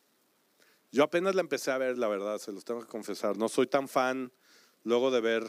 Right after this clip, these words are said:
este, cosas, este, que todo el mundo está viendo. <laughs> No sé cómo decirlo.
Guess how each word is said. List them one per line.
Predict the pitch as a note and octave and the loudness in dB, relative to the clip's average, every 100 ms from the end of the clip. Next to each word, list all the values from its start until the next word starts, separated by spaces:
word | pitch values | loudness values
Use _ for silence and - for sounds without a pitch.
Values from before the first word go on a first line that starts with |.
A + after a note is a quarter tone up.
| - - | -10 -10
este, | A#2+ A#2 - A2+ G#2 F#2+ E2+ D2+ _ _ _ _ _ _ _ _ _ _ _ _ _ | -6 -6 -4 -2 0 0 -4 -10 _ _ _ _ _ _ _ _ _ _ _ _ _
cosas, | - A#2+ A2 B2+ A#2 - - - - | 2 2 4 0 0 -8 -10 -12 -12
este, | - G2+ - A2 G2 F#2+ F#2 F2 E2 - _ _ _ _ _ _ | -8 -8 -4 0 2 2 -2 -4 -6 -12 _ _ _ _ _ _
que | - | -8
todo | - A2+ | -2 -2
el | |
mundo | A#2+ A#2+ | -2 -6
está | - B2 | -4 0
viendo. | A#2+ C#3+ F3+ | 0 0 0
<laughs> | - - G3 G3 F#3 G#3+ G3+ - G#3 - - | -2 0 0 0 -2 -4 -6 -6 -8 -8 -12
No | D#3 | -10
sé | D3 | -8
cómo | D#3 C3 | -6 -6
decirlo. | A2 C#3 | -6 -10